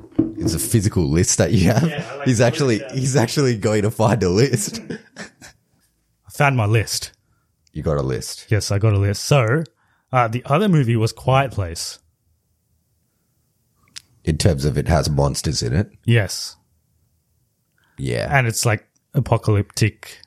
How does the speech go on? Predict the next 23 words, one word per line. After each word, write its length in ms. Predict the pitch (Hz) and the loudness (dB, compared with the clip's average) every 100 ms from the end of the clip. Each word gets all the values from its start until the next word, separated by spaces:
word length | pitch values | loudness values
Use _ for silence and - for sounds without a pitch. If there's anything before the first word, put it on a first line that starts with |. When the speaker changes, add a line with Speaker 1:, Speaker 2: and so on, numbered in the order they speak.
| _ | _
Speaker 1:
I 120 | 113 | 0
think 180 | 117 170 | 2 4
you're 80 | 180 | 2
stretching, 580 | - - 90 101 71 - - | 2 0 2 0 -4 -10 -12
stretching 460 | - 95 82 78 | -4 0 0 0
a 40 | 73 | 0
little 200 | 76 69 | 0 0
bit 120 | 67 | -2
there. 120 | 67 | -2
Then 200 | 69 127 | 0 0
you 80 | 143 | 2
can 140 | 135 113 | 0 0
say 520 | - 92 85 82 - _ _ | 2 4 4 2 -2 _ _
it's 200 | - 82 | -8 -2
like 280 | 101 85 - | 2 0 0
Independence 640 | 104 82 - 92 80 76 - | -2 -2 2 0 2 -2 -2
Day 320 | - 50 - - | -2 -4 -6 -2
'cause 280 | 90 69 - | 0 0 0
that 220 | 85 - | 0 2
has 260 | 82 73 - | 0 0 0
aliens 500 | 76 76 58 55 64 | 0 2 0 -2 -2
in 120 | - | -4
it. 120 | - | -4